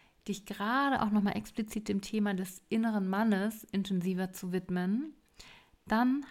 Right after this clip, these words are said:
habe ich Neuigkeiten für dich, ähm, die jetzt hier wahrscheinlich in der Podcast-Episode noch, also oder in den Shownotes, habe ich noch keinen Link für dich. Aber es lohnt sich auf jeden Fall, in den nächsten Tagen bei Instagram vorbeizugucken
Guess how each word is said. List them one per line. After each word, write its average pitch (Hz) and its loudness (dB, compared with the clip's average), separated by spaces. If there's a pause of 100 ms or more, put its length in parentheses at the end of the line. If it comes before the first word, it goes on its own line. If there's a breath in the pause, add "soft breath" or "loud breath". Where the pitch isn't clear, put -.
habe 208 2
ich - -4
Neuigkeiten 170 -2
für 170 -8
dich, 196 -2 (840 soft breath)
ähm, 208 0
die 247 4
jetzt 240 -4
hier 254 2
wahrscheinlich 220 0
in 196 2
der 196 0
Podcast-Episode 196 -2 (440 soft breath)
noch, 196 0
also 180 0
oder 175 0
in 175 2
den 180 0
Shownotes, 214 4
habe 202 -2
ich - -8
noch 202 -2
keinen 262 4
Link 220 6
für - -4
dich. 175 -2 (880 soft breath)
Aber 220 4
es - -6
lohnt 240 4
sich 214 -2
auf 202 -4
jeden 208 2
Fall, 214 0
in 196 4
den 190 2
nächsten 208 0
Tagen 208 -2
bei 196 0
Instagram 185 -2
vorbeizugucken 185 -4